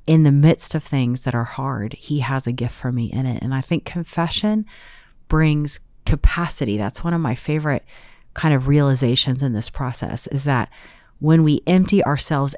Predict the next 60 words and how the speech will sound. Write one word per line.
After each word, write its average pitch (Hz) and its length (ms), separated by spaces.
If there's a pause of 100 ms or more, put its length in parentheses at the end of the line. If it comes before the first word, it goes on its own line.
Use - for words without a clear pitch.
out 156 280
of 147 120
the 143 100
things 143 300
that 143 120
shouldn't 147 220
have 135 80
been 127 140
there 120 120
in 101 80
the 101 60
first - 300
place, - 400 (320)
we 147 100
create - 320
capacity - 580
for 120 180
what 78 180
God 95 180
has - 260
for - 200
us. - 200
And 139 140
as 151 200
I've 160 180
asked 151 240
God 147 200
for 139 120
more 139 180
capacity 156 560
to 117 120
do 131 120
the 120 100
things 120 260
that - 180 (460)
I 139 100
hope 147 240
he 156 100
still 135 240
has 135 260
within 135 220
his 127 160
will 139 160
for 117 160
me, 90 260 (440)
I 139 120
think 160 180
one 143 120
of 147 60
the 147 60
ways 143 260
we 127 100
get 147 300
greater 139 280
capacity 113 800
is - 140
we 123 80
confess - 440
our 139 80
sin. 151 340